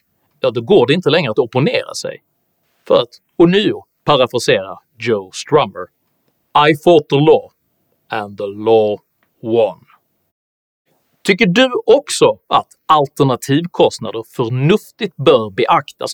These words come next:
snarare än att viftas bort på emotionell grund? I så fall så hjälper det mycket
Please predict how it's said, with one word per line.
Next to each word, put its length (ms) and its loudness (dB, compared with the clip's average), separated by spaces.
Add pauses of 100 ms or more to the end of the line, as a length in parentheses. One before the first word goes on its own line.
(120)
snarare 460 0
än 80 -6
att 140 -8
viftas 540 -4
bort 420 -2
på 220 -2
emotionell 800 -8
grund? 400 -6 (540)
I 100 4
så 200 4
fall 220 0 (220)
så 120 -8
hjälper 440 0
det 80 -2
mycket 400 -6